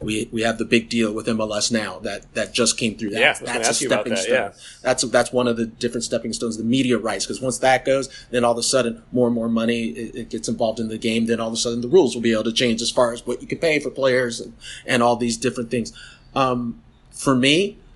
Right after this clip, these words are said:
Speaker 1: it is the continued growth. I think that that's very important, and it's,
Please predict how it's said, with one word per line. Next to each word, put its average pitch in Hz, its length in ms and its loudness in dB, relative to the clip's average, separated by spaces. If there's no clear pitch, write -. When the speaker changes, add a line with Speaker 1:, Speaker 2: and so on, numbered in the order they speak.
Speaker 1:
it 131 260 2
is 135 220 2
the 131 100 6
continued 127 640 -2
growth. 110 340 -2
I 110 80 -6
think 117 220 -6
that 123 260 0
that's 123 220 -2
very 120 220 4
important, 120 400 -2
and 120 120 -2
it's, - 340 -4